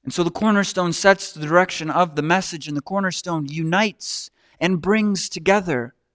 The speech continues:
those who are different. The cornerstone acts as a uniting place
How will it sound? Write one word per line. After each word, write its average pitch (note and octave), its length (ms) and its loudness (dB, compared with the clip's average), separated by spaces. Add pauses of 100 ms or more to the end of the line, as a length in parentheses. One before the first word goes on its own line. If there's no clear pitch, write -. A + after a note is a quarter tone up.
(580)
those G#3+ 500 6
who F#3 120 2
are E3 160 4
different. - 720 -8 (3500)
The D#3+ 100 4
cornerstone G3+ 680 4
acts F#3+ 440 2
as E3 420 2
a D#3 100 2
uniting D3+ 680 0
place - 880 -4